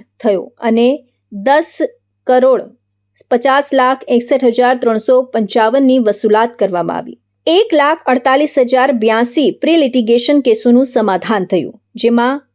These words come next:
બાર કરોડ બેતાળીસ લાખ અડસઠ હજાર બસો એકવીસનું સેટલમેન્ટ થયું.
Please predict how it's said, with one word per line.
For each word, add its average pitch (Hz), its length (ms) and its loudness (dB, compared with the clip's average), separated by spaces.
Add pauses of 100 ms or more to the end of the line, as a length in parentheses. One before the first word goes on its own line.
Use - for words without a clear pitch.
(300)
બાર 233 380 0
કરોડ 269 340 0
બેતાળીસ 233 540 0
લાખ 240 320 0
અડસઠ 240 420 0
હજાર 240 240 2
બસો 214 340 0
એકવીસનું 247 560 0
સેટલમેન્ટ 190 640 -2
થયું. 151 240 -8